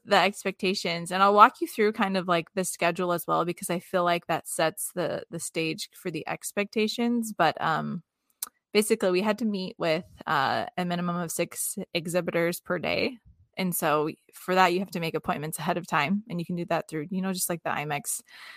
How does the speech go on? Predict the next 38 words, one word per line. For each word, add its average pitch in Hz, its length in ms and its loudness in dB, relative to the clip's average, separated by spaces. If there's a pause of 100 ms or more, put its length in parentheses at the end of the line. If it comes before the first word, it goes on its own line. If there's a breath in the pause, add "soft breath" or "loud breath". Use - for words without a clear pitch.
(240 loud breath)
um, 156 380 4 (340)
system 156 560 2 (500 loud breath)
that 180 160 2
you 175 80 0
have 175 80 0
an 170 100 -2
account - 320 -4
with. 170 320 0
And 165 200 -4
so 170 280 6
you 180 160 2
can 202 140 2
go 220 120 8
through 220 140 8
all 214 120 12
the 202 100 6
list 214 240 4
of 202 100 6
exhibitors, 175 540 4
the 180 80 0
many, 180 500 -4
many, 170 380 -6
many, 165 200 -6
many 175 300 -2
exhibitors, 185 600 2
and 202 140 4
decide 254 320 8
which 262 140 -4
ones 220 140 6
you 202 80 4
wanna 208 140 6
meet 196 160 0
with, 214 120 0
schedule 202 360 0
an 202 80 4
appointment 190 400 -2
with 185 160 -2
them. 185 320 2